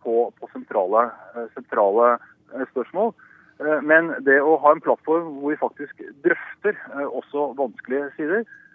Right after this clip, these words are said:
er på en måte kjennetegnet ved å ha relasjoner med hverandre, altså stater imellom, og også grunnlaget for, jeg vil si, diplomatisk virksomhet. Og det å ha et statsbesøk, eh, det betyr for oss at vi har en konge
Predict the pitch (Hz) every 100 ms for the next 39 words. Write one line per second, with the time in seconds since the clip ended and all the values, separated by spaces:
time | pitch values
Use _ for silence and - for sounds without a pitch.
0 | - 147 117 120 160 131 - 147 151 131
1 | 160 120 - 120 151 139 123 123 113 110
2 | - 127 131 139 139 123 139 135 120 135
3 | 139 131 220 151 131 113 _ 143 107 -
4 | 139 127 190 233 - _ _ - 120 -
5 | 139 151 131 - 123 147 120 95 98 127
6 | 120 120 117 123 110 113 - 120 90 _
7 | - 110 - 101 107 - 117 127 - -
8 | - _ - 131 143 - _ 131 117 139
9 | 180 214 - - 156 135 143 147 120 143
10 | 139 151 185 - _ - - - 139 185
11 | - - 165 - _ _ - - _ _
12 | 156 147 - 143 143 170 156 131